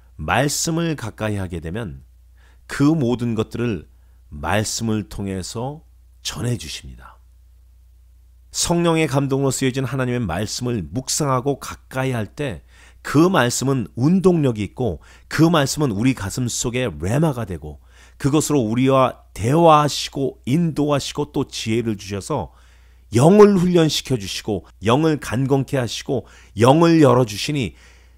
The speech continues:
영의 눈도 떠지게 된다는 것입니다. 많은 크리스찬들이 이런 영안과 영적인 능력을 한 번의 안수로 전가되어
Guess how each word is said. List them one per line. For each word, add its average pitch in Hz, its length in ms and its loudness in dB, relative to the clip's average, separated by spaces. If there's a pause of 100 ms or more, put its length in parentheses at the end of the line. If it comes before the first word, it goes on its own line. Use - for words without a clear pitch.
(260)
영의 190 500 6
눈도 156 760 2
떠지게 156 480 -2
된다는 101 480 -4
것입니다. 69 560 -12 (520)
많은 127 340 -2
크리스찬들이 123 580 -6
이런 110 280 -4 (200)
영안과 101 880 -2 (260)
영적인 120 540 -2
능력을 104 500 -6 (380)
한 170 240 -4
번의 156 220 -2
안수로 110 720 -4 (320)
전가되어 113 880 -4